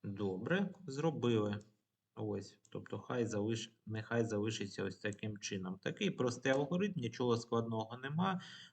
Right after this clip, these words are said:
Ось. А тепер, як зробити декілька? Дуже просто, навіть нічого не треба створювати. Беремо, дублюємо другий, дублюємо третій,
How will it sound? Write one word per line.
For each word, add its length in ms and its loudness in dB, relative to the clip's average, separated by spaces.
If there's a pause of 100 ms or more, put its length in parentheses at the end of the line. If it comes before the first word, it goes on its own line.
(100)
Ось. 340 4 (480)
А 100 4
тепер, 480 8 (420)
як 300 8
зробити 520 4
декілька? 680 4 (260)
Дуже 320 6
просто, 440 4
навіть 340 2
нічого 400 2
не 140 2
треба 380 4
створювати. 580 2
Беремо, 540 2 (100)
дублюємо 580 0 (180)
другий, 540 2 (720)
дублюємо 640 2
третій, 640 4